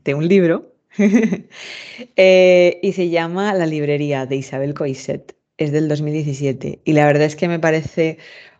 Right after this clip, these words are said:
una, o sea, es como una Danae de la vida, esa persona. Es una Danae de la vida. Esa chica es una amante empedernida de los libros, la encantan, va a un pueblecito y la mujer dice,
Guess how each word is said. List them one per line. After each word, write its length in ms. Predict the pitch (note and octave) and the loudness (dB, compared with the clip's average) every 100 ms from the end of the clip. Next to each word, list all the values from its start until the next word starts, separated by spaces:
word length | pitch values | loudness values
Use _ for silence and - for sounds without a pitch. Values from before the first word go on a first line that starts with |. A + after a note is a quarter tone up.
| _ - | _ -6
una, 720 | E3 E3 E3 D#3+ D3+ D3+ D3 C#3+ C#3 C#3+ - | -2 -2 -2 -2 -2 -2 -2 -4 -6 -10 -6
o 40 | |
sea, 120 | F#3 F3 | 0 0
es 100 | - | 0
como 200 | G3 F#3+ | -2 -2
una 160 | E3 | -2
Danae 460 | C#3+ C#3 C#3+ C#3+ D3 | -2 -2 -4 -4 -6
de 100 | D3 | -4
la 140 | C#3 C3+ | -4 -2
vida, 380 | D3 C3 - - | -2 -4 -6 -10
esa 220 | C#3+ D3+ | -8 -4
persona. 580 | - B2 D3+ C#3+ C3+ C3 - - - | -6 -6 -8 -8 -8 -12 -20 -8 -2
Es 160 | F3 | 0
una 160 | G3+ G3 | 2 2
Danae 240 | F3+ E3 | 2 2
de 80 | D#3 | 2
la 100 | C#3+ | 2
vida. 200 | D#3 D3 | 2 2
Esa 180 | C#3+ E3 | 0 -2
chica 460 | - G3+ E3 C#3 - | -4 -4 -2 -2 -2
es 220 | D3+ D#3+ | -6 -6
una 260 | F3+ D#3+ D3 | -6 -8 -6
amante 600 | D3 D3 D#3 E3+ F3 D#3 | -4 -2 -2 -2 -2 -4
empedernida 720 | C#3+ C#3+ C#3 C#3+ D3 E3 E3+ | -6 -4 -4 -4 -4 -4 -2
de 120 | E3 E3 | 0 0
los 160 | D#3 | 0
libros, 580 | E3 F#3 F3 E3 F#3+ - | 0 0 2 2 0 -4
la 200 | D3+ C3+ | -8 -6
encantan, 720 | C#3 C#3 E3 F#3 E3+ E3 F#3+ - - - - - | -6 -2 -2 0 -2 -4 -4 -10 -20 -20 -20 -8
va 240 | D3+ E3 | -2 0
a 180 | - C#3+ | 0 -2
un 200 | D3+ E3+ | -4 -2
pueblecito 800 | F#3 F3+ F3 F3+ F#3 F#3+ G3 G3+ E3+ | -2 0 -2 -2 -2 0 0 -2 -6
y 80 | |
la 100 | D3 | -4
mujer 300 | C#3 C#3 F3 | -6 -4 -4
dice, 440 | F3 D3 C#3+ C3 | -4 -4 -6 -8